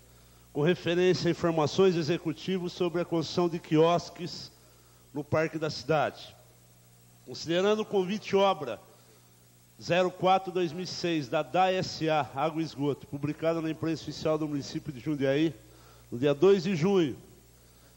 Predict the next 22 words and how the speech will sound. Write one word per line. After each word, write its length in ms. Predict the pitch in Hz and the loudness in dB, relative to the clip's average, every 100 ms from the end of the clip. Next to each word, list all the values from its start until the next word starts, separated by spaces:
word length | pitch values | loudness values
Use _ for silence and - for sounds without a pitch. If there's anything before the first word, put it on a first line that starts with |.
| - | -10
requeiro 380 | 143 - 202 202 | -8 0 2 4
à 80 | 180 | 2
mesa, 400 | 180 208 185 185 | 4 4 4 0
na 140 | 175 | 0
forma 340 | - 175 170 | 0 -2 0
regimental, 800 | 156 147 151 151 143 - 180 185 | -2 -2 -4 -4 -2 2 2 2
ouvido 360 | 185 156 156 165 | 0 -2 -4 -6
o 40 | |
soberano 480 | - 156 156 156 156 | -6 -4 -2 -2 -2
plenário. 540 | 147 151 143 127 104 - - - - - - - | -2 -2 0 -2 -4 -8 -20 -20 -20 -20 -20 -20
Solicite-se 880 | - 156 160 160 - 214 226 - 196 | -4 0 2 2 2 2 0 -4 -4
que 120 | - | 0
o 60 | 165 | 2
chefe 420 | - 202 214 202 | 4 2 2 2
do 60 | |
executivo 720 | 185 160 165 - 190 196 175 | 0 0 -4 -4 -2 0 -2
preste 420 | - - 165 147 165 | -8 -2 -2 -2 -6
à 60 | |
casa 320 | - 170 156 | -2 -2 -2
as 40 | - | -4
seguintes 340 | 156 147 165 | -8 -8 -10
informações. 760 | 131 160 151 135 - 127 110 | -6 -4 -2 -4 -4 -6 -6